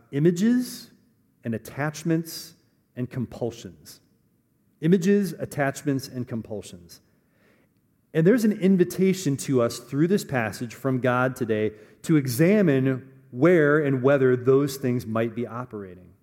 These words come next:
And since Acts five talks about money, I think it's appropriate for us to use the language of an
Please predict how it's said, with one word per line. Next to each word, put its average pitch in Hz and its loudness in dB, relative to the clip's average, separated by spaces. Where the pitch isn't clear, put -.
And 139 -2
since 156 0
Acts 127 -4
five 131 2
talks 135 -4
about 123 0
money, 117 -2
I 123 -2
think 131 -2
it's 131 -6
appropriate 139 0
for 139 0
us 127 -2
to 139 -8
use 131 -6
the 123 -2
language 123 0
of 120 -2
an 127 -2